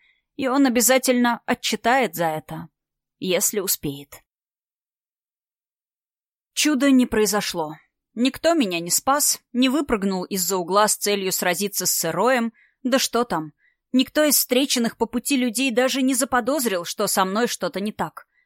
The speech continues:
Я безропотно проследовала за профессором до его кабинета, вошла внутрь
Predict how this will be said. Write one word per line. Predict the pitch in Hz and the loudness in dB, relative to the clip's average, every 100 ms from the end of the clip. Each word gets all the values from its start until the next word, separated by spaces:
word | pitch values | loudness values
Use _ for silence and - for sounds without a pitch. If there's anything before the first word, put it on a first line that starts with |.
| _ _ - | _ _ -4
Я | 233 330 | 2 4
безропотно | 233 208 262 320 254 202 | 4 2 2 2 0 -2
проследовала | 196 202 - 233 247 202 196 | 0 0 2 2 2 0 -2
за | 196 | -2
профессором | 196 190 240 262 214 190 175 | -2 -2 0 -2 -2 -2 -2
до | 185 | -4
его | 185 254 | -2 -4
кабинета, | 208 165 165 240 294 226 226 _ _ - | -4 -4 -2 -4 -2 -6 -8 _ _ -4
вошла | 247 294 370 330 | -2 0 2 2
внутрь | 220 277 - 233 | 2 0 0 -4